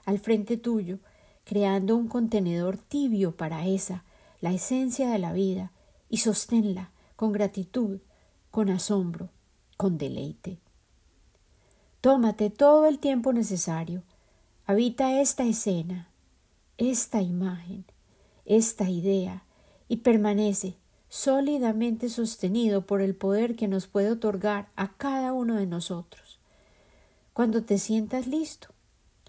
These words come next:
alza tus manos suavemente e imagina que estás depositando este regalo dorado sobre tu corazón para guardarlo allí y regresar a alimentarte de él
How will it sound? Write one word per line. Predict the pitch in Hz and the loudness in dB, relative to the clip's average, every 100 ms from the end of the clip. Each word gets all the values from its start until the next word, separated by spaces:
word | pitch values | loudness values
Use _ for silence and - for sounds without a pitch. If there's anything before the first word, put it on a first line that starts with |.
| _ _ _ - | _ _ _ -2
alza | 269 277 320 | 0 0 -2
tus | 311 277 | 0 0
manos | 208 202 196 226 | 2 0 0 -2
suavemente | 208 175 196 220 240 226 196 - - - - | -2 0 -2 -2 -2 -4 -8 -14 -20 -16 2
e | 220 | 4
imagina | 208 208 247 302 214 208 | 4 2 0 0 0 0
que | 220 | -2
estás | 196 226 214 | -2 -2 0
depositando | 240 254 240 214 - 202 196 175 175 _ | 0 0 -2 -2 -2 -2 0 -4 -8 _
este | 247 240 - | -2 -2 0
regalo | 285 262 196 202 240 | 0 2 0 0 2
dorado | 208 254 254 214 220 - - - | 0 0 -4 -4 -6 -16 -20 -20
sobre | - 208 190 185 | -6 -2 0 -2
tu | 180 | -4
corazón | 185 165 165 202 190 185 - _ _ _ _ _ | -4 -4 -4 -4 -4 -4 -12 _ _ _ _ _
para | 214 220 | 0 2
guardarlo | 214 220 214 202 220 | 4 4 4 0 0
allí | 233 240 233 226 _ _ _ - - | -2 -2 -4 -6 _ _ _ -20 0
y | 233 | 2
regresar | 233 240 240 226 254 254 | 4 4 4 2 2 2
a | |
alimentarte | 285 269 202 185 202 196 240 | 2 2 2 2 0 0 0
de | 226 196 185 240 | 2 2 2 2
él | 208 | 0